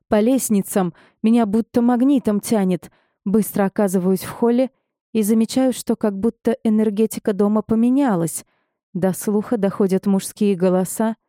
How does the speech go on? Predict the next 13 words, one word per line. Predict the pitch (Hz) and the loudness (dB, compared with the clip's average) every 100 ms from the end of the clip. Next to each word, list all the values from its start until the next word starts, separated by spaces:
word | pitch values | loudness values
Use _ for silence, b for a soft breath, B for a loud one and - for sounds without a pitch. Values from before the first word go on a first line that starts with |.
| _ _ _ _ - | _ _ _ _ -2
и | 226 | 0
мне | 233 262 | 2 2
бы | 220 233 | 2 0
остановиться, | 226 - 233 233 262 247 - - 156 _ - | -2 -2 -2 0 0 -2 -6 -12 -14 _ -4
вернуться | 208 240 247 247 - | 0 2 0 -2 -4
к | - | -8
себе, | - 220 202 254 208 | -4 -4 0 0 0
но... | 226 220 180 _ _ _ _ _ _ _ - | 0 -2 -4 _ _ _ _ _ _ _ -4
я | 240 240 | -2 0
слишком | - 240 - - 220 - | 0 -2 -2 -4 -4 -4
истосковалась | 214 - 196 - 202 220 180 165 | -6 -4 -4 -2 0 0 -2 -4
по | - 175 | -2 -2
Золотову, | 175 202 175 - 165 175 | 0 -2 -2 -6 -6 -6